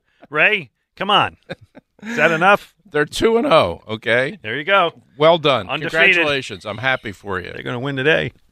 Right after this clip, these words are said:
Speaker 1: Can I tell you, the A's are terrible?
Speaker 2: They are terrible.
Speaker 1: Yeah. This, there's
Speaker 2: They're, they're, they're, they're a, they're a ninety-five loss team.
Speaker 1: Tank, <laughs> if they're, if things go well,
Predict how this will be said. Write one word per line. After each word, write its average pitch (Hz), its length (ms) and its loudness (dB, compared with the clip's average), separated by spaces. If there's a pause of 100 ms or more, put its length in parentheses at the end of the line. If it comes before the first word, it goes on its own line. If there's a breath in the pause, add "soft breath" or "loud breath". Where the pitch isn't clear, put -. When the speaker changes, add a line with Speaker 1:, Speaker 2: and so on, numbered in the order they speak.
(720)
Speaker 1:
Can 147 100 0
I 165 60 0
tell 147 180 -6
you, 131 80 -8
the 101 160 -8
A's 95 240 -6
are 76 60 -18
terrible? 85 520 -12 (300)
Speaker 2:
They 127 100 2
are 98 120 4
terrible. - 460 -12
Speaker 1:
Yeah. 90 180 -14 (280 soft breath)
This, - 260 2
there's 180 460 -4
Speaker 2:
They're, 175 220 4
they're, 185 400 2
they're, 165 300 0
they're 139 460 0
a, 147 160 0
they're 156 180 0
a 143 40 2
ninety-five 131 640 0
loss 107 320 -2
team. 92 340 -8 (300)
Speaker 1:
Tank, 143 300 -2
<laughs> - 20 -16
if 95 340 -16
they're, 107 540 -10
if 110 160 0
things 113 320 -2
go 98 140 -2
well, 120 320 2